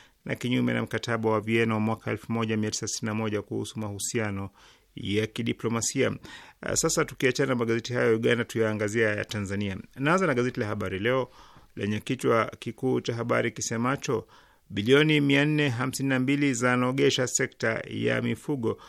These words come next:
Hayo ni kwa mujibu wa waziri wa mifugo na uvi-, uvuvi, Daktari Ashatu Kijaji,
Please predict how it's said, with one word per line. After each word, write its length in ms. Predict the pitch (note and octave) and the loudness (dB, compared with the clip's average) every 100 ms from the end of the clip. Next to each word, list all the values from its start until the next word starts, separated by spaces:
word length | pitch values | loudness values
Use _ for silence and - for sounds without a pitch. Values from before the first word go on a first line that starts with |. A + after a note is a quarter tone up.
| - - | -20 -4
Hayo 180 | C#3 D#3+ | 4 6
ni 80 | F#3 | 6
kwa 120 | F3+ | 6
mujibu 280 | F3+ F#3 G3+ | 4 6 8
wa 80 | |
waziri 280 | F3 E3 G3 | 8 6 6
wa 120 | F3+ | 6
mifugo 380 | D#3+ D#3 F3+ E3+ | 6 2 0 2
na 80 | D#3 | 2
uvi-, 340 | D3 E3 F3+ - | 2 0 -2 -4
uvuvi, 640 | C#3+ C3+ E3+ E3 B2 D3 - _ - | -6 -2 -2 0 0 -2 -6 _ -6
Daktari 540 | G#2+ B2 - D#3+ D#3 - | 0 2 4 4 4 2
Ashatu 500 | C#3 - D#3+ D#3 C#3 | 0 2 2 2 -4
Kijaji, 800 | - C#3 D3+ D3+ D3+ A#2+ G2+ | -4 0 4 6 4 2 -2